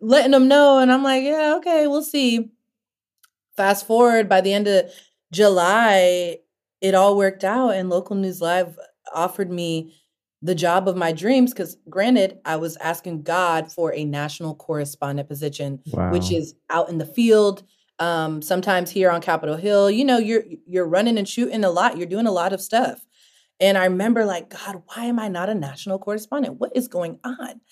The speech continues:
Speaker 1: Like, I have just as much experience as this person or that person." Well, the only difference is that you don't believe in yourself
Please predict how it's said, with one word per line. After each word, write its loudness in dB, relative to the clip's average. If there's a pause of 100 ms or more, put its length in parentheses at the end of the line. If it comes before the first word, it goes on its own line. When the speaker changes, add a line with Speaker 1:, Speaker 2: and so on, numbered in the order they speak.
(320)
Speaker 1:
Like, -4
I -6
have 0
just -2
as 0
much 4
experience 0
as -6
this 2
person -2
or 4
that 4
person." -4 (360)
Well, -4
the 4
only 6
difference 2
is -2
that 4
you -2
don't 2
believe -2
in -6
yourself -12